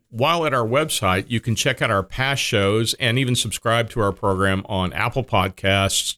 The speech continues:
Google Play, Spotify, anything else it's on. And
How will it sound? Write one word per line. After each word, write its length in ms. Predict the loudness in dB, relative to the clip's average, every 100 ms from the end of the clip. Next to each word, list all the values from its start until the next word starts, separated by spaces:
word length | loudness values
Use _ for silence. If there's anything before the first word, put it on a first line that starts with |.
| 0
Google 260 | 0 0
Play, 380 | 0 0 2 2
Spotify, 1000 | -2 -2 0 -2 -2 0 2 2 0 -2 -6 -6
anything 400 | -4 -2 -2 0
else 220 | 0 -2
it's 160 | -4 0
on. 400 | 2 2 0 -4 -14 -20 -20 _ _
And 360 | -8 -4 -4 -6